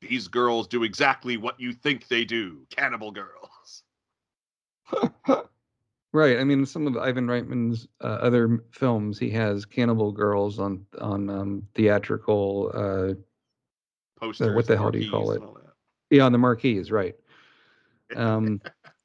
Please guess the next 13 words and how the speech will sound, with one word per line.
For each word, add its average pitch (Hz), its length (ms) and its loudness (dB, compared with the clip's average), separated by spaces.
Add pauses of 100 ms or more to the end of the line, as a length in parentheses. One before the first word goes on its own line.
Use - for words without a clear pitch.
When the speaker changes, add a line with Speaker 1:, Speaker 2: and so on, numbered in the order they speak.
(300)
Speaker 2:
I'm 156 180 4
looking 202 280 2
here 185 160 0
about 120 240 -2
this 117 260 -6
Nicolas 123 340 -8
Cage 113 300 -6
Dracula 113 460 0
thing 104 240 -4
you 98 40 -4
were 104 80 -6
talking 110 400 -6
about 101 320 -4